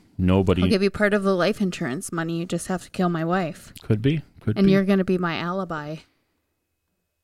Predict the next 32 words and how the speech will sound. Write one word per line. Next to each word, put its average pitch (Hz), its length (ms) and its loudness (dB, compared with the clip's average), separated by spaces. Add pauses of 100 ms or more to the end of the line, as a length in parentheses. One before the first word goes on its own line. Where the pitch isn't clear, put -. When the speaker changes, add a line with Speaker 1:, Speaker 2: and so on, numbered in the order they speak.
(280)
Speaker 1:
Okay. 143 320 -4 (360)
<laughs> 539 100 -6 (1800)
Speaker 2:
What 349 80 -2
do 403 60 6
you 440 80 6
mean, 233 160 4
okay? 160 460 0
Speaker 1:
I 151 100 0
don't - 160 -6
know. - 280 -10 (880)
Anyway, 117 440 6 (120)
that, 110 320 2
uh, 113 220 2
yeah, 135 140 4
that's 120 200 4
my 139 140 6
first 120 240 0
story. 87 420 -2
Nice 104 300 0
little 98 300 0 (240)
twisty, 123 520 -2
turny 107 340 -6
little 101 320 -8
murder 104 440 4
story. 95 440 4 (920)
Uh, 101 160 0
murder 107 320 10
is 95 80 6
still 101 240 8
on 92 100 8
the 90 80 6
loose 90 400 4